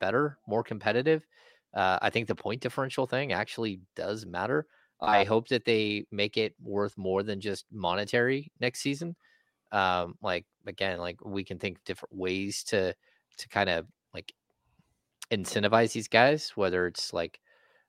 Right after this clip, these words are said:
moving up one spot in, in your bracket, like in the Western Conference or Eastern Conference Finals, I mean, a playoff picture,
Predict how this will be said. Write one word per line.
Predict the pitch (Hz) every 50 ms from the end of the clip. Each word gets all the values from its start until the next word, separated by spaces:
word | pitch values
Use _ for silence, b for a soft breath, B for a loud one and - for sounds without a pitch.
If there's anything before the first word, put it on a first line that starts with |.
| _ _ -
moving | 107 101 104 104 104 107 98 92
up | 98 107 - -
one | 98 101 104 104
spot | - - - - 98 113 127 123 - _ _ -
in, | 113 98 95 95 95 95 90 87 _ _ -
in | 110 101 95 92 92 90 92 92 95 92 90 - _
your | - 101 98 92
bracket, | - 95 95 101 110 - 147 151 156 - - _ - -
like | - 98 95 87 -
in | 104 92 87
the | 87 85
Western | 92 95 - - 107 98
Conference | - 104 117 131 - 131 120 - -
or | 90
Eastern | 92 98 - - 98
Conference | - 104 101 - 95 90 -
Finals, | - 95 104 123 131 143 143 - b b b b -
I | - 98
mean, | 95 92 92
a | 90
playoff | - - 110 110 113 123 127 - -
picture, | - 139 127 - 156 156 160 b